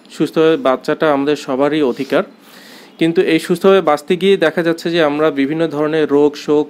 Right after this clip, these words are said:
থেকে শুরু করে বিভিন্ন ধরনের শারীরিক সমস্যার সম্মুখীন হই এবং সেখান থেকে আমরা পরিত্রাণও পাই। তবে সেটা অবশ্যই একটি সঠিক সিদ্ধান্তের মাধ্যমে, কারণ সঠিক সিদ্ধান্ত যদি আপনি সঠিক সময় নিতে পারেন, আপনি অবশ্যই যে কোনো ধরনের সমস্যা থেকে আপনি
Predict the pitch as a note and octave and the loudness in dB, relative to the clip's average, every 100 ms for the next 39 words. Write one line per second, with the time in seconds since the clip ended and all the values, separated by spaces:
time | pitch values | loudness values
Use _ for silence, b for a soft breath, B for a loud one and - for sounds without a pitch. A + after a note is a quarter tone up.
0 | - C#3+ C#3 D3 C#3 C#3 D3+ C3+ C3 D3+ | -6 -8 -6 -6 -6 -4 -4 -4 -6 -4
1 | D#3 C3 C3+ C#3 C#3+ C#3+ - - C3 C3+ | -6 -4 -4 -2 -2 -4 -6 -6 -4 -2
2 | C3+ - C3+ B2+ D3 C#3 - B2+ C3 D3 | -4 -2 -4 -2 -4 -6 -6 -6 -6 -8
3 | C3+ C#3 G#3 - B B B B B B | -6 -6 -6 -12 B B B B B B
4 | E3 F#3 F#3 F#3 G3 G3+ F#3 F#3+ F#3 D#3+ | 0 0 0 0 0 2 4 2 2 0
5 | E3 E3 E3 C3+ - G2 F#2+ - - - | 0 0 0 0 -2 -4 -6 -18 -20 -20
6 | - - C3 D3+ D3+ D3+ C#3+ D3+ E3 D#3+ | -16 -2 0 0 0 0 0 0 -2 -2
7 | E3 C#3+ D3+ D3 C#3 D3+ D3+ D3+ C#3+ B2+ | -4 -4 -4 -6 -6 -4 -2 0 0 -4
8 | C#3 C3+ A3 B - C#3 C3 B2+ C#3 D#3+ | -4 -6 -6 B -10 -4 -4 -4 -6 -6
9 | - D3 E3 D#3+ D#3+ D3+ D#3 C#3 D3+ - | -8 -10 -6 -4 -4 -4 -4 -4 -6 -8
10 | C#3+ D3+ - D#3+ D#3 D3 D#3 D3+ G3+ B3+ | -8 -6 -4 -4 -4 -6 -4 -2 -2 -4
11 | B B B B A#2+ - C3+ C#3 C#3+ F#3 | B B B B -6 0 0 0 0 0
12 | F#3+ F#3 F#3 C#3 C3+ E3+ E3 D#3 D#3 D3+ | 0 -2 -6 -4 -2 -2 -2 -2 -4 -4
13 | D3 C#3 C#3+ C#3 C#3+ B2+ D3+ | -6 -6 -8 -6 -4 -2 -2